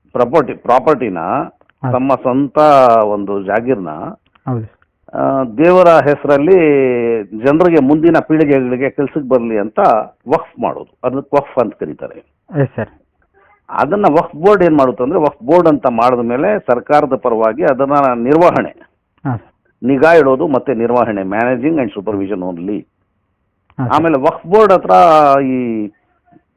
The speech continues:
Speaker 1: ಇದು ರೈಲ್ವೇಸು, ಆಮೇಲೆ ಡಿಫೆನ್ಸ್ ಆದ್ಮೇಲೆ ವಕ್ಫ್ ಬೋರ್ಡ್ ಹತ್ರ ಎಲ್ಲದಕ್ಕಿಂತ ಜಾಸ್ತಿ ಆಸ್ತಿ ಇದೆ ಅಂತ ಹೇಳಲಾಗ್ತಾ ಇದೆ.
Speaker 2: ಹಾ, ಸರ್.
Speaker 1: ಅದು ಒಂದ್ರ-, ಒಂದ್ ರೀತಿಯಲ್ಲಿ ಗೊತ್ತಿಲ್ಲದೆ ಹೇಳಿರೋ ಮಾತು.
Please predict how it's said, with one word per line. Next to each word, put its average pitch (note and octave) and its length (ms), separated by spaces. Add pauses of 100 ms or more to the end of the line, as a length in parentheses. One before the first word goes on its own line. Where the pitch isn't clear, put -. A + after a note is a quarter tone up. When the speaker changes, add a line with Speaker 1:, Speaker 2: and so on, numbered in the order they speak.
(440)
Speaker 1:
ಇದು A2+ 240
ರೈಲ್ವೇಸು, D3+ 680
ಆಮೇಲೆ A2 500
ಡಿಫೆನ್ಸ್ D3 440
ಆದ್ಮೇಲೆ C3 420
ವಕ್ಫ್ A#2 180
ಬೋರ್ಡ್ C#3 180
ಹತ್ರ B2+ 220
ಎಲ್ಲದಕ್ಕಿಂತ B2 460
ಜಾಸ್ತಿ A2 760 (400)
ಆಸ್ತಿ C#3+ 360
ಇದೆ A2+ 180
ಅಂತ F#2+ 280 (580)
ಹೇಳಲಾಗ್ತಾ G#2 520
ಇದೆ. C#2+ 360 (420)
Speaker 2:
ಹಾ, C#3 100
ಸರ್. B2+ 120
Speaker 1:
ಅದು D#3+ 100 (240)
ಒಂದ್ರ-, D3+ 440
ಒಂದ್ D3 300
ರೀತಿಯಲ್ಲಿ D#3+ 720 (160)
ಗೊತ್ತಿಲ್ಲದೆ F3 460
ಹೇಳಿರೋ C#3 360
ಮಾತು. G2 340